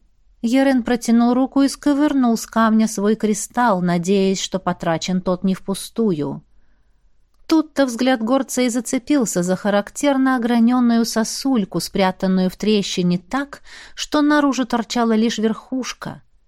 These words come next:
прозрачная и неразличимая в темноте, если не приглядываться магическим взором.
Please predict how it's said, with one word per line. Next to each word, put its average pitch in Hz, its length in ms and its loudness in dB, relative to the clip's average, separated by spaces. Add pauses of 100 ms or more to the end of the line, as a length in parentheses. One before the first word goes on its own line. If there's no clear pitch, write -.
(240)
прозрачная 247 840 -2
и - 180 -2
неразличимая 220 1000 0
в - 60 -8
темноте, 180 720 0
если 196 320 -2
не 185 160 2
приглядываться 175 800 -2
магическим 170 600 -4
взором. 156 580 -2